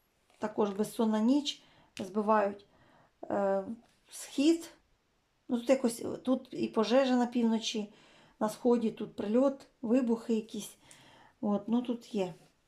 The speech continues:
Навколо міста і навіть для центру. Бровари, максимальна обережність. Львів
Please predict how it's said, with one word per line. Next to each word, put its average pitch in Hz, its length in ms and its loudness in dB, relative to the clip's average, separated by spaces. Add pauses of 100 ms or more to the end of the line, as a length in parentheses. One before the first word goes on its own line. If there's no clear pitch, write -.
(360)
Навколо 233 440 4
міста 233 420 2
і 196 160 -4
навіть 226 260 0
для 214 120 -2
центру. 196 460 -4
Бровари, 226 420 4
максимальна 220 760 0
обережність. 202 680 -4 (1400)
Львів 226 600 4